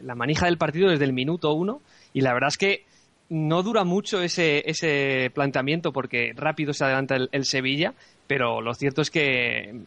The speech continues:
emocionalmente el Betis sale como tiene que salir, aunque yo creo que, que el, el partido le, le quita un poquito la razón en, en ese sentido.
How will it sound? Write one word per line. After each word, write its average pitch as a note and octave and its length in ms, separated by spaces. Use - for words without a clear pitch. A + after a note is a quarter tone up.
emocionalmente C#3+ 760
el C#3+ 80
Betis C#3+ 280
sale D3+ 220
como D3 220
tiene C#3 200
que B2+ 120
salir, D3+ 340
aunque D3+ 320
yo F#3 180
creo F#3+ 300
que, B2+ 420
que A#2 480
el, A2+ 300
el B2+ 100
partido D3 340
le, D#3 220
le C3 160
quita D#3 160
un E3 80
poquito D3+ 260
la D3+ 120
razón C#3+ 300
en, B2+ 280
en C3 120
ese B2+ 180
sentido. G#2 380